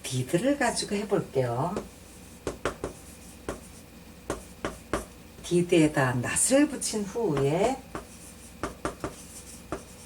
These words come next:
didn't 하고 줄여주시면 되죠.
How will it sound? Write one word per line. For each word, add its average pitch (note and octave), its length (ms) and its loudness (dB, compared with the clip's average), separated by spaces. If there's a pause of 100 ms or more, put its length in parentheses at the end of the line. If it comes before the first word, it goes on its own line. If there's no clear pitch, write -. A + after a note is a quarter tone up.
(1300)
didn't G3+ 760 6
하고 E3 400 0
줄여주시면 C#3+ 800 2
되죠. - 280 -2